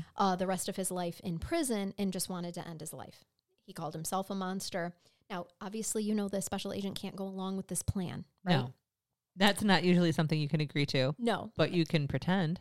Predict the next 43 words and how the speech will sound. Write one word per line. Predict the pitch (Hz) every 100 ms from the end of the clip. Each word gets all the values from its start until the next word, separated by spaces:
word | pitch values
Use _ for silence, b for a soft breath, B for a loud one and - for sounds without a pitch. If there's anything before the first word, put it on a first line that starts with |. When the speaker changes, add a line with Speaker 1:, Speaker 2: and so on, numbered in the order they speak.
| 240
Speaker 1:
And | 240
when | 240 233
Matthew | 233 240 240 220 214
realized | 220 226 220 208 202
that | 196
this | 202 -
wasn't | 214 208 202
going | 202 196
to | 202
come | 214 196
to |
fruition, | 185 190 202 233 226 196
he | 190 226
then | 214 214 220 - _ _ -
said | - 233 208 202 -
that, | 208 208 190 185 - - _
um, | 240 196 175 202 214 _ _ -
he | 240
made | 214 202 196
the | 196
whole | 196 185
thing | 202 233
up. | 427 -
He | - 220
made | 220 214
the |
story | - 294 254 247
up. | 240 B B B -
He | 240
doesn't | 240 226
know | 220
where | 208
the | 185
bodies | 147 160 -
<laughs> |
are. | - - - _ _ _ _ b b -
But | -
two | 330 311
days | 359 262
later | 196 180
Speaker 2:
It's | 175 180
brilliant, | 165 151 139
Matthew. | 139 143 147